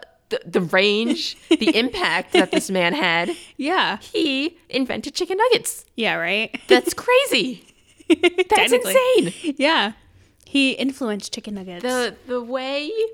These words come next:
Speaker 1: that he got no credit for that,
Speaker 2: <laughs>
Speaker 1: but the impact,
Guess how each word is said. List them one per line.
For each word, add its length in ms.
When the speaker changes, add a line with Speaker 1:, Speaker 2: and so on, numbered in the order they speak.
Speaker 1:
that 140
he 140
got 220
no 180
credit 360
for 120
that, 300
Speaker 2:
<laughs> 720
Speaker 1:
but 260
the 240
impact, 600